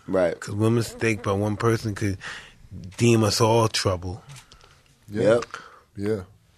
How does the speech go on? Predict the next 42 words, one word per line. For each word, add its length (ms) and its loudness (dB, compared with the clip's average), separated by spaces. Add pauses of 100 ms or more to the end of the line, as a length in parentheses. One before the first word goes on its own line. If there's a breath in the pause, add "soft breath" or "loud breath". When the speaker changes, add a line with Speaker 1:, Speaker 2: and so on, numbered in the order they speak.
(380 soft breath)
Speaker 1:
And 120 6
you 60 4
gotta 200 10
have 220 8
leaders, 380 8
too. 320 4 (340)
Speaker 2:
Absolutely. 680 -2 (120)
Speaker 1:
People 220 2
Speaker 3:
Yeah. 60 4
Speaker 1:
who 140 4
lead 460 6 (140)
by 200 6
Speaker 2:
It 80 4
takes 140 8
a 40 6
Speaker 1:
example. 220 6
Speaker 2:
village. 380 8
It 100 -6
takes 220 0
a 60 -2
village, 500 -2
man. 100 2
Speaker 1:
Yeah, 60 6
Speaker 2:
It 100 6
takes 100 -2
Speaker 1:
like, 200 -4
Speaker 2:
a 40 -12
Speaker 1:
you 60 -12
can't 100 -8
Speaker 2:
village. 180 6
Speaker 1:
just 260 -2
talk 300 2
it. 200 -4 (240)
Like, 260 -2 (140)
not 340 4 (680)
anybody, 600 4
like, 340 -2 (100)
in 140 4
particular, 680 2
but 160 2
just, 260 -2
like, 220 2